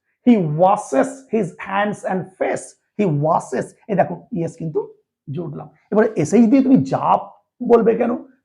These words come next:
ফিনিশ, ফিনিশেস, পানিশ, পানিশেস, অর্থাৎ এসএইচ দিলে যা পাবে, ভার্বের সঙ্গে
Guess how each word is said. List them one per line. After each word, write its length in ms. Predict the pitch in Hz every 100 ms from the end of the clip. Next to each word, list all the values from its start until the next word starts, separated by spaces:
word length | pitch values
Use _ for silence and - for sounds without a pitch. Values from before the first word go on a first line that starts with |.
| _
ফিনিশ, 300 | 226 226 226 - - _ _ _ 170
ফিনিশেস, 440 | 165 156 220 220 - - _ _ _
পানিশ, 300 | 214 226 226 - - _ _
পানিশেস, 460 | 147 147 156 247 254 - _ _ 208
অর্থাৎ 200 | - - 185
এসএইচ 280 | 240 254 226 175
দিলে 200 | 226 233 240 - _ - 151
যা 120 | 180 214
পাবে, 200 | 220 466 - - _ 151
ভার্বের 240 | 156 180 196
সঙ্গে 160 | 185